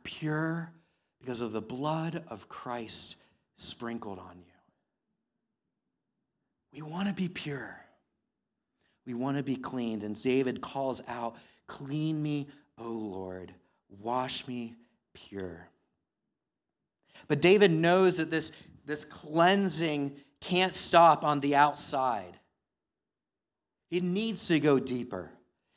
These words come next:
He knows that his sin is not just in what he's said or what he's done or what he's thought. He knows that his sin is in his heart.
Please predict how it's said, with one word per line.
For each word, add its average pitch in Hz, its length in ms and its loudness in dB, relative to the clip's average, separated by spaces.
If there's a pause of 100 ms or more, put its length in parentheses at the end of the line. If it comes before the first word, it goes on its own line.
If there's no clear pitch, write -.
(120)
He 190 120 4
knows 208 320 4
that 208 100 0
his 175 240 -2
sin 202 280 4
is 160 160 2
not 185 340 4
just 196 280 2
in 175 120 0
what 165 140 4
he's 151 260 -8
said 170 640 -6
or 147 140 2
what 151 160 0
he's 131 260 -12
done 180 420 -4
or 160 140 -6
what 156 160 2
he's 147 220 -6
thought. 151 560 -4 (180)
He 185 160 -2
knows 196 480 0
that 190 140 -2
his 160 200 -6
sin 196 440 0 (200)
is 143 220 -8
in 208 220 6
his 196 260 4
heart. 156 420 2